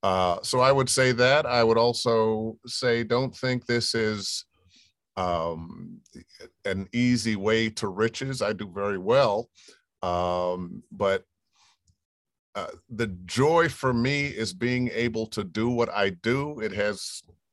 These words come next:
paid me well, but, uh, I've had good times and bad times, or I should say, uh, not so much bad times, but some years you make a lot of money, some years you might not. Things go up and down. Um,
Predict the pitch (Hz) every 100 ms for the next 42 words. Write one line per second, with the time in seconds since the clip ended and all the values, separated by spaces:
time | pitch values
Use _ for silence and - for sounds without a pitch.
0 | _ _ - 139 175 117 98 82 82 80
1 | - 73 95 - _ - - - _ _
2 | - 98 95 92 - - _ _ _ _
3 | _ _ _ _ - 98 110 - _ 113
4 | 107 - 135 131 127 127 123 - - 101
5 | 107 117 117 113 107 92 90 90 95 87
6 | 95 90 87 87 90 - 90 78 - 101
7 | 107 - 80 85 - 85 - - _ -
8 | 117 123 117 120 120 117 110 110 107 110
9 | 113 110 110 110 - 107 101 101 95 95
10 | 90 95 - 110 95 - - 98 104 98
11 | - 104 123 110 - 107 95 110 98 82
12 | - _ _ _ _ _ 82 85 82 82
13 | 85